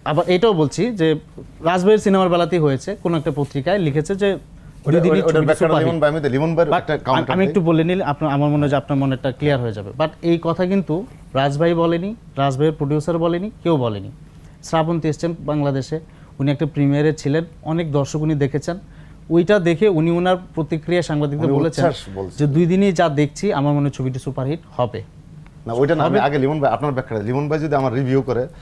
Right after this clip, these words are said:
Speaker 2: ওনার মনে, উনি আমার সাথে একটা পার্সোনাল সম্পর্ক আছে, উনি আমার একটা খারাপ লিখতে ওনার একটা দ্বিধা কাজ করবে, এটা ন্যাচারাল। But যদি আমার কনটেন্টটা খারাপ হইতো, উনি কিন্তু রিভিউ করতো না।
Speaker 1: অবশ্যই।
Speaker 2: উনি আমাকে ফোন দিত, "আপনি আরো ভালো করবেন", হয়তোবা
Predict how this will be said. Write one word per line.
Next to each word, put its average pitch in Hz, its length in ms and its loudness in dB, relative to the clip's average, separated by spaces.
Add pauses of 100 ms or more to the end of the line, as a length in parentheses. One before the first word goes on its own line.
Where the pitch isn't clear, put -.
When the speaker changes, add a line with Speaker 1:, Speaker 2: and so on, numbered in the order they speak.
(260)
Speaker 2:
ওনার 135 220 0
মনে, 135 320 0
উনি 120 240 -2
আমার 110 200 -2
সাথে 117 120 -8
একটা 110 140 -6
পার্সোনাল 107 380 -4
সম্পর্ক 95 380 -10
আছে, 87 240 -10 (140)
উনি 117 140 -6
আমার 123 240 -2
একটা 123 140 -6
খারাপ 123 260 -4
লিখতে 135 220 -8
ওনার 127 320 -2
একটা 104 200 -6
দ্বিধা 107 260 -2
কাজ 104 240 -2
করবে, 98 240 -6
এটা 139 160 -2 (140)
ন্যাচারাল। 127 460 -2 (460)
But 110 120 -2 (320)
যদি 123 140 -2
আমার 135 160 2
কনটেন্টটা 165 440 2
খারাপ 156 280 0
হইতো, 131 180 0
উনি 117 180 0
কিন্তু 127 180 -2
রিভিউ 156 320 2
করতো 123 260 -2
না। 175 60 -2
Speaker 1:
অবশ্যই। 185 440 0
Speaker 2:
উনি 123 120 -2
আমাকে 156 240 2
ফোন 139 200 0
দিত, 147 140 0
"আপনি 127 180 2
আরো 123 140 0
ভালো 117 200 0
করবেন", 98 280 -4
হয়তোবা 120 340 0